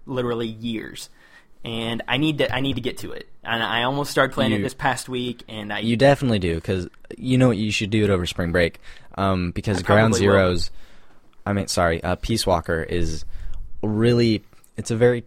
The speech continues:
Speaker 2: tight-knit, it's essentially the opposite of, um, Phantom Pain in the concept that it's very, very tight-knit. Um, there's not a lot of room for open exploration. It's kinda just like a, a go.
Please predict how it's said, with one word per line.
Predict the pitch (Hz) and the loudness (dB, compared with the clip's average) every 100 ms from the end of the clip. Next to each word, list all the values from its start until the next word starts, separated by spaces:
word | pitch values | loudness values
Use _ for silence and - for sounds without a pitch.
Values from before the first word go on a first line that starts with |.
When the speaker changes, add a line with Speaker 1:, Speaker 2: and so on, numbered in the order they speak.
| - | -10
Speaker 2:
tight-knit, | - 113 92 - 90 90 - | -10 -6 -8 -6 -6 -4 -2
it's | 113 - - _ - _ _ - - - | -4 -4 -10 _ -20 _ _ -20 -6 -4
essentially | 123 - 151 170 - 196 | -2 -2 0 0 0 0
the | 131 101 - | 0 -4 -2
opposite | 80 107 - - 156 143 | 2 2 2 -2 -2 -2
of, | 113 104 101 95 87 - - - - | 0 0 0 -2 -6 -12 -18 -16 -4
um, | 92 90 85 82 82 - - | -2 -2 -4 -6 -8 -12 -8
Phantom | 120 131 98 | -4 -4 -2
Pain | 117 151 170 | -2 -2 -4
in | - | -6
the | 98 | -4
concept | - 107 98 - | 0 0 0 -4
that | 95 | -4
it's | 85 | -4
very, | - 95 101 101 | -4 2 2 2
very | 95 92 87 | 0 -2 -2
tight-knit. | - 98 87 92 - - - - - _ - | -4 -4 -2 -4 -4 -14 -20 -20 -20 _ -8
Um, | 92 90 85 78 - | -4 -4 -6 -8 -6
there's | 92 90 85 - _ _ - | -2 0 -2 -10 _ _ -6
not | 92 101 123 | -2 2 4
a | 117 | 4
lot | 98 90 | 4 2
of | |
room | 87 87 | 0 -2
for | 82 - | -4 -4
open | 90 - 87 | -4 -2 -4
exploration. | 80 - 92 85 82 - 80 | -4 -2 0 2 0 -4 -6
It's | - | -8
kinda | - 98 90 | -2 -2 0
just | 87 - | -2 -4
like | 82 | -4
a, | - 78 - - - - - - - - - - - | -4 -4 -6 -12 -18 -18 -16 -16 -18 -16 -18 -14 -8
a | 87 | -2
go. | 104 85 58 | 0 2 0